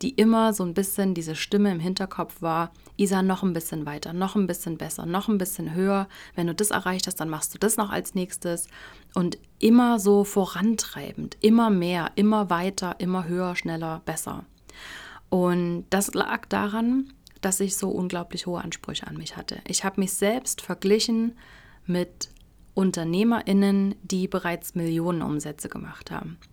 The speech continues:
Und dachte, ich müsste alles genauso machen wie sie und dann würde ich genauso erfolgreich sein.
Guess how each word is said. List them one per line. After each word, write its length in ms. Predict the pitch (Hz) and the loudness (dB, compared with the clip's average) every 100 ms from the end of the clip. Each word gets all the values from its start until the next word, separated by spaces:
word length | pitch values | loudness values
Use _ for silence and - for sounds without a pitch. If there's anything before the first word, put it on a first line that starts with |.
| - - - - - - | -20 -20 -20 -20 -20 -4
Und 480 | 175 170 170 165 170 | -2 0 0 -2 -2
dachte, 720 | 160 - - 220 233 254 269 - - - | -4 -6 -2 0 0 -4 -6 -12 -20 -6
ich 180 | 180 - | -2 2
müsste 340 | 196 185 - | 2 0 -2
alles 360 | - 190 202 - | 2 4 2 0
genauso 540 | 170 160 170 175 165 156 | -4 -2 -2 -2 -2 -2
machen 400 | 156 170 185 156 | -4 -4 -4 -4
wie 140 | 151 | -4
sie 420 | - 226 202 208 262 - - - - - - - - - - | -2 2 2 2 -2 -8 -20 -20 -20 -20 -20 -20 -20 -12 -2
und 200 | 170 170 | 2 4
dann 220 | 170 185 | 4 4
würde 160 | 175 170 | 2 0
ich 100 | - | -2
genauso 380 | 165 160 160 | -2 -2 -2
erfolgreich 580 | 160 - - - - - | -6 -8 -10 -10 -8 -6
sein. 360 | - - - | -6 -8 -12